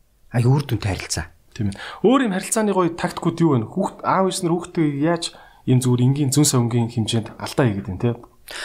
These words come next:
Speaker 1: Жишээ нь хүүхдтэй шүү дээ, тэ. Одоо хоёр дахь зүйл.
Speaker 2: Мм.
Speaker 1: Том юм зүйл юу вэ гэхээр хүүхдээ бид нар алдах ёсгүй гэдэг юм шууд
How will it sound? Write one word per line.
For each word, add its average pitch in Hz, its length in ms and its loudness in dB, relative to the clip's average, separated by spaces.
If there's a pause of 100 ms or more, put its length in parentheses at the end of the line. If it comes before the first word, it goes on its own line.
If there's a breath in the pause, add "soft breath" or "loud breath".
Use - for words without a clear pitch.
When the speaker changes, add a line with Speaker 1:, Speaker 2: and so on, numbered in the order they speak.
(260 loud breath)
Speaker 1:
Жишээ 160 180 4
нь - 60 0
хүүхдтэй 170 500 2
шүү - 220 -4
дээ, - 80 -2
тэ. 117 160 2
Одоо 120 240 0
хоёр 143 180 4
дахь - 160 -6
зүйл. - 280 -8 (180)
Speaker 2:
Мм. 120 80 0
Speaker 1:
Том 113 140 2 (180)
юм 87 260 -4
зүйл 85 300 -4
юу 87 80 -2
вэ 82 100 -4
гэхээр - 260 -2 (920 loud breath)
хүүхдээ 190 420 2
бид 131 220 -6
нар 131 160 -2
алдах - 260 -6
ёсгүй - 380 0
гэдэг - 260 -6
юм 87 80 -4
шууд - 280 0